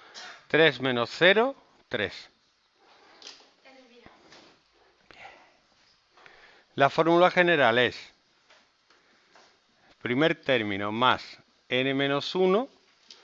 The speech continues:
porque el primero ya lo tengo, por la diferencia.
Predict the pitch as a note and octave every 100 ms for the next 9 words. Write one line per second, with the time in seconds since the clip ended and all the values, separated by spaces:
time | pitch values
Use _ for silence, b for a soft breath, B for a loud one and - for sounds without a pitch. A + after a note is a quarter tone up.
0 | _ C3+ C3+ - B2+ B2+ C#3 B2+ - A#2+
1 | D3 C#3+ A#2 A#2+ B2+ E3+ F#3+ F3+ A#3 -
2 | _ _ b b b b _ - C3 B2
3 | A#2+ A2+ - A2 G#2+ G#2 - D2